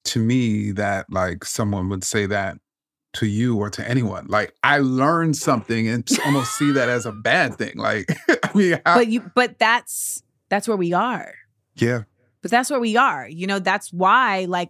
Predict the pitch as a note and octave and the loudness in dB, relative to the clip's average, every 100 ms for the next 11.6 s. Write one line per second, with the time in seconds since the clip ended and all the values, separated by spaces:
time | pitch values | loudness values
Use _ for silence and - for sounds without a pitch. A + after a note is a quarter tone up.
0 | _ G#3+ A3 A3 G#3 G3+ - G#3+ E3+ F3+ | _ -6 -4 -2 -2 -4 -4 -6 -2 -2
1 | A3 - F#3+ F3+ F3+ F3+ _ _ _ _ | -2 -4 -4 -4 -6 -8 _ _ _ _
2 | _ _ _ _ _ _ A3 G#3+ G#3 A3 | _ _ _ _ _ _ 0 0 0 -2
3 | G3+ - - C4 - G3+ F#3 G3 B3 A3 | -2 -2 -2 -2 -2 -4 0 2 2 2
4 | E3+ E3 E3 - - _ - A3 G#3 E3 | -2 -2 -6 -14 -16 _ 2 4 2 2
5 | G#3 B3 A#3+ B3 A3+ A3 G#3+ C4+ D#4+ - | 2 2 2 0 0 0 0 0 0 -2
6 | F3+ D#3+ D#3+ - D3 - - - _ _ | -2 -4 -6 -4 -8 -8 -18 -20 _ _
7 | _ _ _ _ - A#3+ C4+ B3+ G3 G3+ | _ _ _ _ 0 2 4 2 2 0
8 | G3+ A3+ D#4+ C#4 A#3+ G#3 F3+ B3 C4+ - | 0 0 2 0 0 -2 0 -2 -2 0
9 | A#3+ G#3+ G3+ G3+ A#3+ D4+ D4+ A3+ G#3+ A3 | -2 -2 -8 -6 -2 0 0 0 -2 -4
10 | A3 _ _ _ _ _ _ _ _ _ | -8 _ _ _ _ _ _ _ _ _
11 | _ - F3+ A#3 A3+ A3 | _ -4 0 2 0 -2